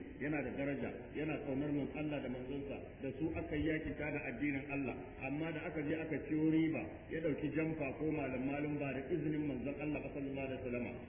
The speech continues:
aka ga yayi yaki, yayi yaki, yayi fi, ya, kusan ya fi kowa jarumta, aka yi shi da manzo Allah ce, "Kayya, wannan jamfa ko malam malum da ya dauka ba da izini ba za ta saka shi wuta."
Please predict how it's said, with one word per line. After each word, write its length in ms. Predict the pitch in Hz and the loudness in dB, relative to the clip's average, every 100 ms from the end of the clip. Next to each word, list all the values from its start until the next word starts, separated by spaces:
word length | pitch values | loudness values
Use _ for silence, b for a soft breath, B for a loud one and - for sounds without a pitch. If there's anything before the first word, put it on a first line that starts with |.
| - | -8
aka 220 | 165 170 147 | -6 -2 0
ga 100 | 147 | 2
yayi 300 | 151 156 160 | 2 2 4
yaki, 340 | 160 160 156 123 | 4 2 -2 -2
yayi 360 | 139 156 160 | 0 2 2
yaki, 340 | 160 160 160 - - - | 2 0 -2 -6 -12 -6
yayi 300 | 135 160 165 165 | 0 2 2 0
fi, 280 | 165 175 | -2 2
ya, 120 | 170 170 - | 2 2 -2
kusan 300 | 170 175 175 | -4 0 2
ya 100 | 165 | 2
fi 80 | 165 | 0
kowa 220 | 170 165 | 2 2
jarumta, 460 | 139 120 107 113 110 - - | 2 0 -2 -4 -6 -8 -6
aka 240 | 156 156 | -2 0
yi 260 | 139 135 143 | 0 0 -2
shi 100 | 135 | 0
da 80 | 143 | 0
manzo 220 | 131 127 | 0 -2
Allah 220 | 135 123 | -2 -2
ce, 120 | 123 117 | -4 -4
"Kayya, 320 | 147 147 143 - - - | -2 -2 -2 -6 -10 -6
wannan 420 | 147 151 135 131 | -2 2 2 2
jamfa 300 | 123 139 135 113 | 0 0 -2 -4
ko 140 | 131 131 | -2 -2
malam 280 | 120 113 | 0 -2
malum 320 | 113 120 127 120 | 0 0 0 0
da 80 | |
ya 140 | 113 117 | 0 0
dauka 400 | 135 131 120 120 | 0 0 0 -2
ba 220 | 104 107 | -2 -4
da 80 | 107 | -4
izini 400 | - 120 113 110 | -4 -4 -2 -2
ba 120 | 104 110 | -4 -4
za 160 | 127 | -4
ta 100 | 123 | -4
saka 280 | 113 110 104 | -8 -8 -8
shi 80 | 92 | -6
wuta." 320 | 95 95 92 | -6 -6 -8